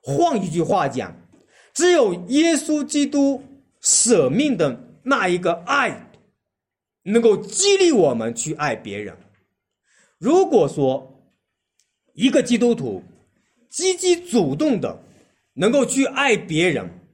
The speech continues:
能够去关心别人，一定是耶稣的爱在激励他。没有耶稣的爱，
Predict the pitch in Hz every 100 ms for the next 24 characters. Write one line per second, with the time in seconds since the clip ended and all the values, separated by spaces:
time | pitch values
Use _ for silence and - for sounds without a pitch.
0 | _ _ - 220 285 262 214 226 339 330
1 | 302 277 285 247 226 151 113 110 - _
2 | 135 190 277 - 330 285 196 - 165 131
3 | 110 - 151 262 277 - 262 233 143 -
4 | 165 143 110 120 98 - 151 135 104 -
5 | - _ _ - _ _ _ _ _ _
6 | _ _ _ _ _ _ 180 226 339 370
7 | 262 156 143 214 185 175 165 156 120